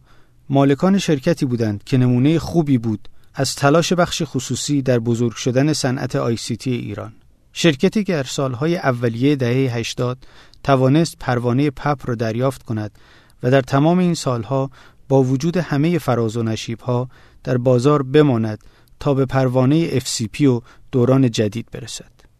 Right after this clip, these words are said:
پارس آنلاین در این سالها وارد رشته‌های دیگری غیر از ای دی اس ال نیز شده بود، اما انگار هیچ کدام از آنها نتوانستند خانواده فاتح را برای ماندن در بازار ترغیب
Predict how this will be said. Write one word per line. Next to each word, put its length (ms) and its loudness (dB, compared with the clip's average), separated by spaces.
پارس 280 2
آنلاین 340 4
در 160 0
این 100 2
سالها 460 2
وارد 320 2
رشته‌های 500 0
دیگری 400 2
غیر 300 4
از 120 0
ای 180 -2
دی 140 -4
اس 160 -4
ال 100 -2
نیز 200 -2
شده 300 -4
بود، 280 -14
اما 220 4
انگار 340 2
هیچ 260 -2
کدام 280 0
از 140 -4
آنها 280 -4
نتوانستند 800 -4
خانواده 560 -4
فاتح 400 -8
را 200 -8
برای 280 4
ماندن 460 2
در 140 0
بازار 340 -4
ترغیب 440 -6